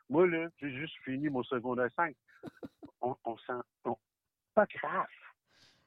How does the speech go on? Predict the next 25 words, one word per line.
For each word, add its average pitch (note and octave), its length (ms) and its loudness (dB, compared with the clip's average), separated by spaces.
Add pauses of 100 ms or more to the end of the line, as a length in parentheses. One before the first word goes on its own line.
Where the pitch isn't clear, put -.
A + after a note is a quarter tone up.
(1400)
Il C3+ 260 -4
y D#3+ 60 2
a F3 160 4
une G#2+ 100 -4
priorité. B2+ 680 -2 (440)
Dans C#3 160 6
la D3+ 120 6
famille, C#3 460 -4
la A2+ 100 -2
priorité C3+ 560 -2
numéro G#2+ 440 -2
un, D3 160 -2 (400)
beaucoup C3 240 0
d'hommes, C3+ 320 8
ils G#2+ 160 -4 (100)
disent, « B2 140 2 (240)
C'est D3 140 8
moi. » C3+ 320 6 (500)
Ah A2+ 100 -6
bon, C3 480 2
c'est G#2+ 140 -14
toi. A#2+ 220 -6 (2000)
Mais C3+ 300 0 (240)
pour, F3 160 2 (280)
si G3+ 120 -6